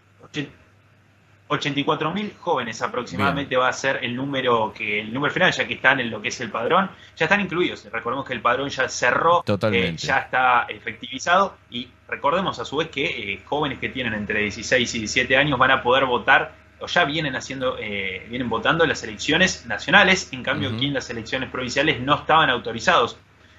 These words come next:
Speaker 1: Santa Fe es, eh, la última provincia en adherirse a esta cuestión del voto joven. Ya, eh, lo hizo hace muy poquito Santiago del Estero, que era la otra que estaba esperando.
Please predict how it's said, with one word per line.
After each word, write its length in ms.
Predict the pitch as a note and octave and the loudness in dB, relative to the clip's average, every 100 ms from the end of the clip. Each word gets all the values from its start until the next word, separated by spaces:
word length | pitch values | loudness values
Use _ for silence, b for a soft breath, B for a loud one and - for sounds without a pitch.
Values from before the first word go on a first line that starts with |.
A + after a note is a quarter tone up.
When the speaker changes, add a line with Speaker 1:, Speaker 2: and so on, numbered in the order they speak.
| b | b
Speaker 1:
Santa 440 | - C3+ C3+ C#3 | -2 -2 0 -2
Fe 400 | C3 E3+ F3+ C3+ | 0 0 0 0
es, 220 | D3 - - | -4 -4 -6
eh, 340 | C3 A#2 A2+ A#2 | -4 -2 -4 -2
la 220 | C3+ D3+ | 4 4
última 520 | G#3 G3+ - C#3 C3+ | 4 0 -4 -4 -4
provincia 520 | B2+ B2+ C#3+ C#3 B2+ A#2 | 0 0 0 -8 -6 -4
en 80 | |
adherirse 540 | A#2 A2+ B2+ C3+ - A#2+ | -2 -4 -4 -8 -6 -2
a 80 | A#2+ | -2
esta 380 | A#2+ A#2+ A2 | 0 0 0
cuestión 420 | G#2+ A2+ - C#3 C3 | -2 -8 -4 -4 -2
del 120 | A#2 | -2
voto 220 | A#2 A#2 | -2 -2
joven. 400 | - D#3 F3 F3 B B B _ | 2 4 4 2 B B B _
Ya, 360 | - C#3 C3+ B2 | 0 4 4 4
eh, 160 | A#2+ | 0
lo 160 | A2+ A#2+ | -2 -2
hizo 420 | B2+ B2+ B2+ A#2 | -4 -4 -2 0
hace 200 | B2 B2+ | -2 -4
muy 140 | B2 B2 | -8 -8
poquito 360 | A#2+ B2 A#2+ | -8 -6 -6
Santiago 260 | A2+ A2+ B2 | -4 0 2
del 120 | A#2 | 2
Estero, 240 | A2+ C3 | 0 0
que 60 | B2 | 4
era 120 | A#2+ | 4
la 160 | A#2 A#2 | 4 4
otra 260 | C3 A#2+ | 2 -2
que 100 | A#2 | -6
estaba 320 | G#2+ B2 A#2+ A2 | -4 0 0 0
esperando. 580 | - A#2+ C3 C#3 C3+ | -2 0 0 0 -4